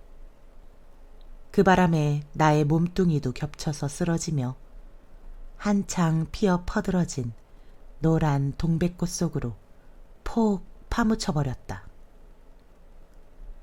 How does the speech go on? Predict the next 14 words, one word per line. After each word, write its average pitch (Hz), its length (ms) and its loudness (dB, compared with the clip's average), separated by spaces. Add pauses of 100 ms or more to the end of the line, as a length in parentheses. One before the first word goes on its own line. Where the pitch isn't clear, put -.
(840)
알싸한 156 920 0 (800)
그리고 143 420 0
향긋한 208 920 0
그 - 100 -4
냄새에 143 640 0 (960)
나는 160 560 2
땅이 214 380 4
꺼지는 202 440 0
듯이 131 440 -4 (600)
온 160 260 2
정신이 151 580 0
고만 117 420 -4 (300)
아찔하였다. - 1040 -4 (2000)
"너 165 480 -2